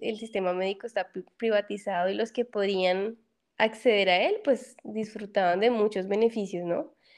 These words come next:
Aquí todo el mundo, ricos, pobres, lo que sea, tien-, tenemos el mismo sistema médico,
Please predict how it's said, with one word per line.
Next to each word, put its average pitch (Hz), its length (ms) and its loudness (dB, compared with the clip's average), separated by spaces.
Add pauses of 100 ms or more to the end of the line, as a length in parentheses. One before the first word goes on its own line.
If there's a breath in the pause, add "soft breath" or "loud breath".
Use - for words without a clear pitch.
(260 soft breath)
Aquí 240 380 0
todo 254 260 6
el 277 100 2
mundo, 285 360 0
ricos, 277 440 -4
pobres, 247 600 0
lo 262 160 -4
que 226 140 -6
sea, 220 420 -4
tien-, 190 320 -4
tenemos 202 400 0
el 233 160 0
mismo 185 320 -4
sistema 190 460 -6
médico, 208 460 -6